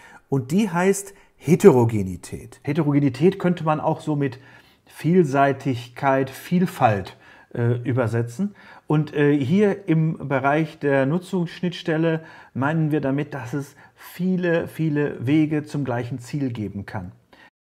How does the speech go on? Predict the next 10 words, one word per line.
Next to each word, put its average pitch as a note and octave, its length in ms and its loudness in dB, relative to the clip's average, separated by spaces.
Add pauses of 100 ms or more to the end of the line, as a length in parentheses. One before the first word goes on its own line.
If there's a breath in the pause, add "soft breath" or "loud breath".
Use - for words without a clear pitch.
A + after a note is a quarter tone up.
Ich C3 100 -4
lese D3+ 180 2
mal C#3+ 140 0
die C3 100 0
Definition B2+ 640 -4
vor. A3 420 -10
Heterogenität C3+ 1080 -4
bedeutet, C3 680 -2 (600 loud breath)
den C#3 240 2
Benutzern F#3 640 0